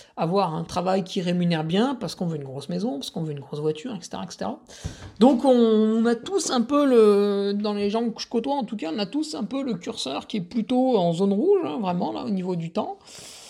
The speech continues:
Euh, et à ce moment-là, ouais, c'est vrai que ça peut aider quand,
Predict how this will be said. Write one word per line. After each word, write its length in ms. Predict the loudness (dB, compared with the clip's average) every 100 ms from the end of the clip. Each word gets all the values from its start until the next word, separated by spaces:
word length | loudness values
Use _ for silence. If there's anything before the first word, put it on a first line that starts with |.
| -20 -20 -20 -20 -20 _ -2
Euh, 760 | 2 4 4 2 0 -4 -6 -8 -8 -10 -8 2
et 140 | 4
à 60 | 4
ce 140 | 2
moment-là, 320 | 0 2 2
ouais, 140 | 0 -2
c'est 140 | -4
vrai 120 | -4
que 80 | -4
ça 100 | -10
peut 160 | -6 -2
aider 220 | -2 -2
quand, 500 | -6 -12 -14 -16